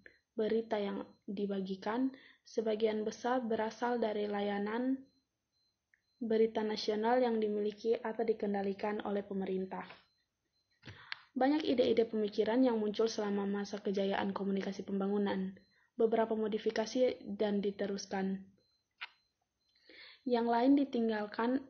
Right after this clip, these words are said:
atau disingkirkan untuk memberi ruang bagi fase teknologi baru dan lebih besar. Kata kunci bukan lagi im-, impere-, impe-,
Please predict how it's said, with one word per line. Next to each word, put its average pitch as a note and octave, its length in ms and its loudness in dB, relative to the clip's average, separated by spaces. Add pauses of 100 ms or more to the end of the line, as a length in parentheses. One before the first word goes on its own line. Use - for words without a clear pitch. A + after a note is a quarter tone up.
atau A3+ 160 -2
disingkirkan A3+ 880 -2
untuk A#3 240 0
memberi A3 480 -2 (240)
ruang A3 560 4
bagi G3+ 240 -2
fase G#3 320 -6
teknologi G#3 480 -2
baru G#3 480 0 (480)
dan A#3 240 6
lebih G#3+ 320 0
besar. G#3 320 -6 (560)
Kata A#3+ 240 -2
kunci B3 400 4
bukan C4+ 240 0
lagi A3 320 0
im-, G#3+ 400 -6 (1120)
impere-, A3 960 0
impe-, G#3+ 560 -2